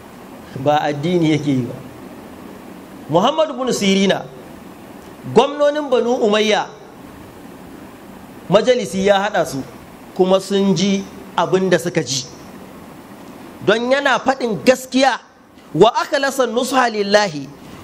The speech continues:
wa li rasulihi, wa li a'immatil muslimin.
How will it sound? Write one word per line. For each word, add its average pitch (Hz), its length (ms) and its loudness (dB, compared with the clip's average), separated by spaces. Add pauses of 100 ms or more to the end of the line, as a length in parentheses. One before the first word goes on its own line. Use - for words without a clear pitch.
wa 247 140 8
li 302 100 0
rasulihi, 220 680 0
wa 220 140 6
li 220 100 0
a'immatil 180 500 2
muslimin. 151 480 0